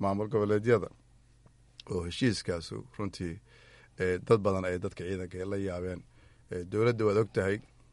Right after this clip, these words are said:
in saraakiil ka mid a laga soo celiyey maamulada qaar. Haddaad weydiisana, waxay ku leedahay, "Waxaa noo ogol, noo qoran in, muxuu ahay, nala-, wax nalaga weydiiyo heshiiskaaba saa u ahaa." Eh, waana arrimaha dastuuriga oo ay khaas ka u leedahay, sida ciidanka iyo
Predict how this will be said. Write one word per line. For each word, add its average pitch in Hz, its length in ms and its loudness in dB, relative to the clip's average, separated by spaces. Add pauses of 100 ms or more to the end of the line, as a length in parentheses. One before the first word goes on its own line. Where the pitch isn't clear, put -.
(200)
in 110 220 0
saraakiil 101 500 0
ka 123 140 -2
mid 95 140 -2
a 92 40 0
laga 98 180 2
soo 101 180 -2
celiyey 87 260 -2
maamulada 95 460 0
qaar. 101 200 -2 (460)
Haddaad 233 300 6
weydiisana, 123 340 2
waxay 107 140 0
ku - 80 -2
leedahay, 113 240 2
"Waxaa 107 160 0
noo 117 240 4
ogol, 104 280 0
noo 117 180 4
qoran 104 300 -2 (400)
in, 131 220 4
muxuu 113 200 2
ahay, 117 120 4
nala-, 113 220 6
wax 107 180 0
nalaga 127 320 8
weydiiyo 110 540 4
heshiiskaaba 107 560 0
saa 98 200 -2
u 95 120 -2
ahaa." 82 200 -8 (520)
Eh, 113 360 6
waana 120 200 4
arrimaha 131 300 6
dastuuriga 117 640 2
oo 92 80 -4
ay 92 60 -10
khaas 127 340 2
ka 120 80 -2
u 110 40 2
leedahay, 95 240 -2
sida 107 280 -6
ciidanka 101 420 -4 (520)
iyo 101 360 0